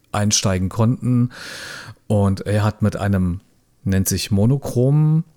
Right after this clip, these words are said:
einer Art Gitarre, mit einer Saite begonnen, ähm, die Tonlängen in, in, äh, Teile zu sch-, zu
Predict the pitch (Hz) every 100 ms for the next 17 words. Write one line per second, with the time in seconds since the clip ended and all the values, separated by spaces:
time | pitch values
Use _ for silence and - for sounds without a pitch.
0 | - 101 92 104 - 110 - - 110 113
1 | 151 185 214 - - - - - - 101
2 | 101 98 107 101 113 180 156 156 - -
3 | - 110 104 107 127 131 131 131 - -
4 | - - - 110 107 107 - 110 104 -
5 | - - 131 123 117 - 113 107 117 113
6 | 110 110 - 110 101 98 95 - _ _
7 | - 107 98 98 95 98 104 - - -
8 | - - - 120 160 - - 127 107 104
9 | - 104 - - - - 104 98